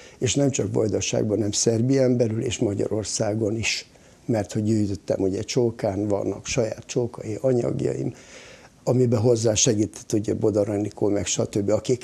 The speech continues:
fölgyűjtötték a népdalokat, de a, és a népzenét, de viszont a néptáncot nem.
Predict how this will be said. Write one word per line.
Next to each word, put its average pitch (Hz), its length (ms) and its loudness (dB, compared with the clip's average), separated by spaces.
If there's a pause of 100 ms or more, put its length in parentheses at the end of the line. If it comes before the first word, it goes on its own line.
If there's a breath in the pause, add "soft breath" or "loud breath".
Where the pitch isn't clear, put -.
(100)
fölgyűjtötték 107 1120 0
a 107 220 0
népdalokat, 113 880 4
de 95 100 0
a, 92 320 -2 (720 loud breath)
és - 180 0
a 110 40 0
népzenét, 110 840 2 (480 loud breath)
de 120 540 2
viszont 131 540 0
a 117 640 0
néptáncot 120 800 -2
nem. 113 300 -2